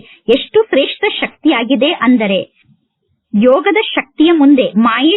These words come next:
ಶಕ್ತಿ ಏನೂ ಅಲ್ಲ. ಯೋಗದ ಶಕ್ತಿಯ ಮುಂದೆ ಮಾಯೆ ಕೂಡ ದುರ್ಬಲ ಆಗಿದೆ. ಯೋಗದ ಶಕ್ತಿ ಉಳ್ಳಂತಹ ಆತ್ಮರು ಸ್ವಪ್ನದಲ್ಲೂ ಕೂಡ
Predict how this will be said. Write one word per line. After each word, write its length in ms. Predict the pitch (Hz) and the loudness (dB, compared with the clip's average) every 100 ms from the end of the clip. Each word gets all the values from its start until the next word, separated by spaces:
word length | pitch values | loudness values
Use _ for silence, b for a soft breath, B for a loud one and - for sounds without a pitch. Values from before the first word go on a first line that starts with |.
| 427 | -2
ಶಕ್ತಿ 260 | 311 - 359 | -10 -4 0
ಏನೂ 380 | 269 226 277 415 | 2 2 2 0
ಅಲ್ಲ. 280 | - 240 190 - | -2 -2 -2 -2
ಯೋಗದ 320 | 220 240 285 277 - | 2 2 2 -2 -4
ಶಕ್ತಿಯ 340 | 320 - 277 277 | -10 -4 0 2
ಮುಂದೆ 320 | 254 262 190 | 2 2 2
ಮಾಯೆ 360 | 226 220 254 339 | 0 0 -2 -4
ಕೂಡ 240 | 330 381 277 | 0 0 2
ದುರ್ಬಲ 340 | 262 254 247 349 | 0 -2 -2 -2
ಆಗಿದೆ. 600 | 233 202 196 185 - _ _ 202 | -2 -4 -4 -6 -10 _ _ 0
ಯೋಗದ 440 | 254 403 415 440 | 2 2 0 -2
ಶಕ್ತಿ 380 | 427 349 - - | -4 -8 -6 -2
ಉಳ್ಳಂತಹ 520 | 349 277 277 311 277 349 | 0 2 2 2 0 -2
ಆತ್ಮರು 540 | 214 254 - 277 214 185 _ _ _ - | -2 -6 0 0 0 -4 _ _ _ -2
ಸ್ವಪ್ನದಲ್ಲೂ 640 | 277 - 415 440 392 359 427 | -2 0 -2 0 2 2 2
ಕೂಡ 240 | 381 | 0